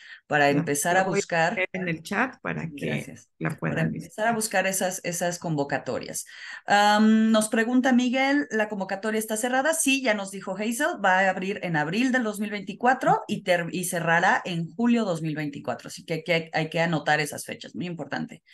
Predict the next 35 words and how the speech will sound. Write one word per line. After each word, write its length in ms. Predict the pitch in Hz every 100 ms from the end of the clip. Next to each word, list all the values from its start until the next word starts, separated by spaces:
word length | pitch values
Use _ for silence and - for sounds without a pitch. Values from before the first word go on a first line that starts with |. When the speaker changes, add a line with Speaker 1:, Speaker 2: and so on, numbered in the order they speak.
| - - - -
Speaker 1:
Eh, 480 | - 202 208 208 208 208
Miguel 380 | 214 226 226 233
también 220 | 277 262
nos 140 | 254 277
pregunta 640 | 277 277 285 262 262 320 -
si 300 | - 233 214
la 160 | 202
estancia, 720 | 202 - 254 262 269 285 277 370 - _ _ -
eh, 280 | 208 196 196
no 180 | 214 233
está 240 | 233 233
cubierta 420 | 233 208 190 202
por 160 | 190 170
este 220 | 160 180
programa, 460 | - 151 139 135 127
la 80 | 139
estancia, 460 | - 156 147 135
el 280 | 135 - 143
alojamiento, 880 | 143 143 143 165 165 180 180 175 160
víveres, 680 | 170 175 165 156 156 - _
comida. 480 | 147 156 170 160 156
Speaker 2:
Todo. 420 | - 262 196 165 -
Eh, 260 | 208 208 208
y 220 | 214 208
cuando 280 | - 202 214
me 160 | 208 220
refiero 600 | 214 214 247 269 285 277
a 80 | 214
la 200 | 190 196
beca, 520 | 220 214 240 294 -
es, 340 | 220 220 - -
eh, 80 | 214
la 120 | 196
manutención, 880 | 190 180 180 175 185 196 220 220 269
entonces 760 | 269 196 - 202 202 220 214